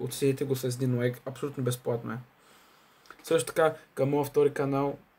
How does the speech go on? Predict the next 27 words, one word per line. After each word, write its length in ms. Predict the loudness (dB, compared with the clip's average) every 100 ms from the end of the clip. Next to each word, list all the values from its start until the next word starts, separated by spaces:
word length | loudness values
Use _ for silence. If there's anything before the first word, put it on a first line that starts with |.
| -6 -2
а, 60 |
в 460 | 2 2 2 2 0
който 220 | 2 2 0
ще 140 | -4
качваме 460 | -2 -2 0 0 0
епизодите 540 | -2 -2 0 0 2
от 140 | 0 0
трилогията 520 | 2 4 4 0 -2
The 140 | -4
Escape, 220 | -4 -6 -4
може 180 | -4 0
да 120 | 0 0 -8 -8
го 80 | -2
намерите 380 | 2 2 0 0
долу 280 | 2 2 0
в 60 |
описанието. 500 | -4 -2 -2 2 2 0 -14 -14 2
По-скоро 400 | 2 4 0 2
се 120 | 2
абонирайте 400 | 2 2 0 -2
за 140 | -2
този 140 | 0 0
канал 220 | -2 0
долу 140 | -2
в 60 | -2
описанието, 380 | -4 -4 -2 -2
защото 440 | -2 -2 -2